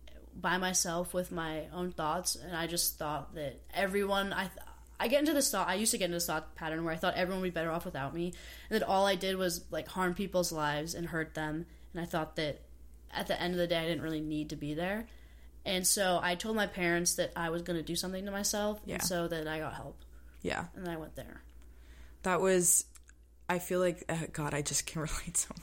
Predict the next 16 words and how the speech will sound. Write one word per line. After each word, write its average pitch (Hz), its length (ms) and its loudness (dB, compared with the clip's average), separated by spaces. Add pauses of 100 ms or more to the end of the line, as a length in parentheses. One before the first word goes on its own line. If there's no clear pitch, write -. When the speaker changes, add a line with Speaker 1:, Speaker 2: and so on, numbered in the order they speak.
Speaker 2:
much. - 220 -2
Speaker 1:
Yeah. - 80 -10 (280)
Speaker 2:
Like, 185 140 4
I 175 60 8
feel 196 180 4
like 208 100 6
for 208 120 2
me, 175 140 4
it 180 60 6
was 175 140 4
always, 165 480 6 (800)
when 185 140 0
I 165 80 4
get 156 280 4
into 175 220 0
those 156 400 4